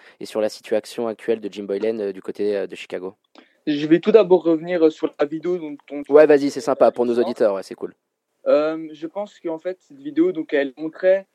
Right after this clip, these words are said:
Speaker 2: après la victoire, euh, au buzzer, enfin, au buzzer, au game winner de Lavine, qu'on aurait délaissé, euh, Jim Boylen. Je pense tout simplement que c'était un moment d'euphorie où, euh, ça arrive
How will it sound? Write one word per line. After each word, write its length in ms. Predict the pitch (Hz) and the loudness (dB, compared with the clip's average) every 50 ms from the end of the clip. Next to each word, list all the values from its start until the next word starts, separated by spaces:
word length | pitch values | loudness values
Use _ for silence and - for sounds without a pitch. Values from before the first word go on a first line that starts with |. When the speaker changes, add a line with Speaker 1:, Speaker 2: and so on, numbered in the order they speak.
| _ _ - | _ _ -6
Speaker 2:
après 300 | 123 135 - - 180 165 | -6 -6 -4 -6 -4 -2
la 100 | 156 143 | -2 -2
victoire, 400 | 135 143 - 165 160 156 143 143 | -2 -6 -4 -4 -4 -4 -2 -4
euh, 420 | 135 127 123 120 113 113 110 110 - | -4 -4 -4 -6 -8 -8 -10 -12 -8
au 160 | - 139 139 135 | -8 -8 -8 -6
buzzer, 260 | 131 147 143 131 - - | -6 -8 -8 -8 -10 -10
enfin, 160 | - 123 107 - | -10 -10 -10 -10
au 100 | - 123 | -12 -10
buzzer, 260 | 123 131 131 127 127 | -8 -10 -8 -4 -4
au 100 | 117 131 | -4 -4
game 240 | 147 143 170 170 170 | -2 -4 -4 -4 -4
winner 280 | 165 165 160 160 156 151 143 | -6 -4 -2 -2 -2 -2 -2
de 60 | 143 | -2
Lavine, 400 | 135 127 131 139 180 208 214 202 _ _ _ _ _ _ - | -2 -2 -2 -4 -12 -16 -16 -18 _ _ _ _ _ _ -4
qu'on 400 | 170 175 180 170 - - 165 165 165 | 0 0 0 -2 -2 -8 -10 -6 -6
aurait 240 | 160 151 170 175 | -6 -2 -2 -2
délaissé, 500 | 165 165 160 156 156 147 _ _ 170 170 | 0 0 -2 -2 -2 -6 _ _ -2 0
euh, 140 | 165 156 143 135 | 0 0 0 -2
Jim 200 | 135 151 151 147 | -8 -10 -6 -4
Boylen. 440 | 143 143 139 147 180 202 196 190 _ _ _ _ _ _ _ | -4 -4 -2 -4 -6 -8 -8 -16 _ _ _ _ _ _ _
Je 140 | - 156 160 | -10 -8 -4
pense 180 | 170 196 190 | -2 -4 -4
tout 80 | - - | -4 -4
simplement 380 | - 165 147 151 160 165 180 | -4 -4 -2 -2 0 -2 -2
que 80 | 180 - | -4 -4
c'était 240 | _ _ 165 156 160 | _ _ -4 -2 -2
un 60 | 151 | -2
moment 340 | 156 160 156 156 160 160 160 | -2 -4 -4 -2 -2 -4 -4
d'euphorie 580 | - 165 160 - 160 147 135 147 160 180 190 _ _ _ _ _ _ _ _ | -6 -10 -12 -6 -6 -4 -2 -2 -4 -4 -6 _ _ _ _ _ _ _ _
où, 340 | 135 147 160 170 175 180 175 160 | -2 0 0 2 4 4 4 4
euh, 440 | 151 143 139 135 131 123 120 117 - _ _ _ _ | 4 4 4 4 2 2 -2 -8 -10 _ _ _ _
ça 240 | _ _ - 147 135 | _ _ -4 -4 -4
arrive 360 | 135 131 135 156 165 160 - | -4 -8 -10 -12 -12 -12 -12